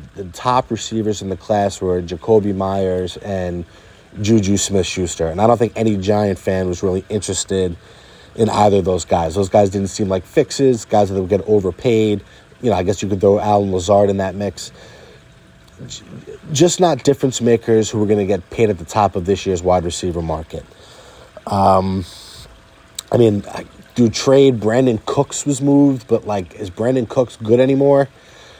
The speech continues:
Um, again, a similar player to what the Giants already have for the money.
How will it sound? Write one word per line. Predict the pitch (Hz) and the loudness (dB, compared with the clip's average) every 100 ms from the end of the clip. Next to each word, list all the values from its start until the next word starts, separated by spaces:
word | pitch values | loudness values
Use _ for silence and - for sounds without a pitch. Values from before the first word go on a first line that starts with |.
| - | -8
Um, | 101 98 95 95 87 - _ _ _ | -2 0 0 -4 -10 -18 _ _ _
again, | 107 113 120 95 | -6 2 2 2
a | 87 | -4
similar | - 139 127 123 | 0 2 4 2
player | 107 120 120 | 2 2 2
to | 110 | 0
what | 107 | -2
the | 104 | -2
Giants | 107 113 107 101 | -2 -2 -2 -2
already | 92 95 | -4 -4
have | 120 117 117 | -6 -4 -4
for | - | -4
the | 92 | -6
money. | 101 120 117 113 95 | -4 -2 0 -2 -6